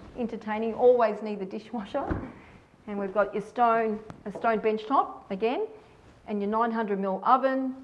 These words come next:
your gas cooktop, range hood. And this is what I love too, Matt. This is your,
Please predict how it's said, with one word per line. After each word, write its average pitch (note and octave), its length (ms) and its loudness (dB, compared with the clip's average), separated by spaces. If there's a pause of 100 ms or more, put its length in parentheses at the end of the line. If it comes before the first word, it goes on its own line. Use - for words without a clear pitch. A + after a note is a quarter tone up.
(400)
your F3+ 160 -2
gas C4 320 10
cooktop, A3+ 640 2 (920)
range A#3+ 380 4
hood. A3+ 340 2 (960)
And G#3 100 -4
this C4 160 -6
is A3+ 60 -6
what A#3 140 6
I G#3 60 8
love G#3 360 2
too, A3+ 160 0
Matt. B3 320 0
This G#3 140 -2
is G#3+ 180 -4
your, G3+ 160 4